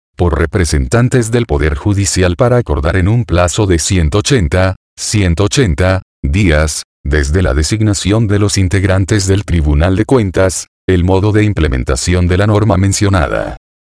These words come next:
Y que tratándose de la definición de nuevas pautas para la administración, inversión y control de fondos públicos,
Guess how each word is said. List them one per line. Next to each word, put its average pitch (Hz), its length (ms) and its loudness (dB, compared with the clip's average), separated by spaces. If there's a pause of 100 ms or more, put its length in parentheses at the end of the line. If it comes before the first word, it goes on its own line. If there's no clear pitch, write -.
(140)
Y 92 360 -2 (420)
que 90 120 0
tratándose 104 680 0
de 92 120 0
la - 100 0
definición 82 640 0
de 90 120 0
nuevas 92 360 0
pautas 95 460 0
para 98 240 0
la 98 120 2
administración, 71 1000 -2 (200)
inversión 85 680 0
y 123 80 -2
control 92 480 0
de 101 100 0
fondos 92 400 0
públicos, 87 800 0